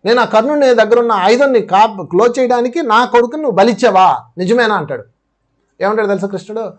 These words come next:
"అవును, బలిచ్చాను" అంటాడు. "అంతేకాదు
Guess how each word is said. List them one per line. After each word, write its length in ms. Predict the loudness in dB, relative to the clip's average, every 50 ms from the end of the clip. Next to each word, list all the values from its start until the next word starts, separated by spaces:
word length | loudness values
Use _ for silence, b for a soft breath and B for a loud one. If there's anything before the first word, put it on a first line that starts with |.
| b b b b 0
"అవును, 420 | 0 2 2 2 2 2 2 2
బలిచ్చాను" 1040 | 2 2 2 0 0 -2 -6 -6 -6 -4 -4 -4 -4 -6 -8 -8 -8 -8 -8 -8 -8
అంటాడు. 340 | -10 -12 -12 -14 -18 -18 -20 _ _ _ _ _ _ _ _ _ _ _ _ _ _ _ _ _ _ _ _ _ _ _ _ _ _ -2
"అంతేకాదు 1200 | -2 -2 0 2 2 2 2 4 4 4 6 6 6 6 4 2 2 0 0 0 -2 -6 -12